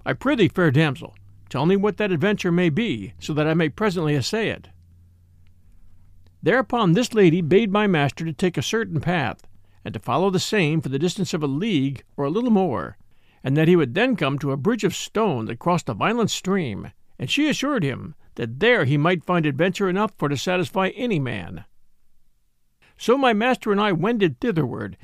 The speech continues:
as that damoiselle had directed, and, by and by, we came unto the bridge whereof she had spoken. And lo, beyond the bridge was a lonesome castle with a tall straight tower,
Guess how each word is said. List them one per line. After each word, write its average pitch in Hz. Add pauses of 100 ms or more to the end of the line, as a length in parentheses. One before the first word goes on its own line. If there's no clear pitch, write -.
(100)
as 127
that 151
damoiselle 190
had 131
directed, 139 (380)
and, 143 (280)
by 143
and 110
by, 165 (420)
we 131
came 254
unto 214
the 220
bridge 143
whereof 151
she 190
had 127
spoken. - (680)
And 101
lo, 151 (600)
beyond 196
the 156
bridge 135 (120)
was 143
a 143
lonesome 214
castle 135
with 135
a 131
tall 226
straight 214
tower, 156